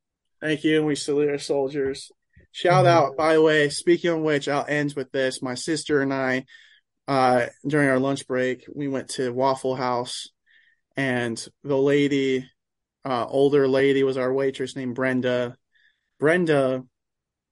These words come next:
Speaker 1: um, I asked Brenda, I said, "Hey, you guys, do you guys do free refills for chocolate milk here?" And she goes, "Depends what mood I'm in." And I said, "What mood are you in?" She goes,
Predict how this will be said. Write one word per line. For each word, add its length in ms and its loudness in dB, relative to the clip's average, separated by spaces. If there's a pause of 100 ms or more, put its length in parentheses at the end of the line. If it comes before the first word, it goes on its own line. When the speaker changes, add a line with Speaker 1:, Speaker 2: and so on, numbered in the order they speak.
(420)
Speaker 1:
um, 600 -4 (480)
I 100 0
asked 280 0
Brenda, 300 0
I 40 2
said, 220 -4
"Hey, 120 2
you 160 -2
guys, 240 0
do 140 -10
you 60 -2
guys 200 0
do 320 0
free 400 -4
refills 520 -2
for 120 -10
chocolate 380 -4
milk 300 -4
here?" 360 -10
And 160 -10
she 140 -4
goes, 300 -2 (440)
"Depends 340 0
what 160 4
mood 240 4
I'm 240 -4
in." 320 -14 (920)
And 100 -4
I 60 0
said, 380 0
"What 180 2
mood 220 -2
are 140 -4
you 180 -6
in?" 340 -8
She 160 -10
goes, 120 -6